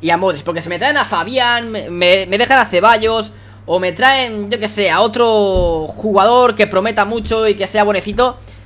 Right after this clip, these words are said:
vamos a ver la misma medula de siempre, Casemiro, Modric, Kroos.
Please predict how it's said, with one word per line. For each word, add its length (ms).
vamos 340
a 60
ver 100
la 100
misma 220
medula 240
de 80
siempre, 340
Casemiro, 600
Modric, 520
Kroos. 340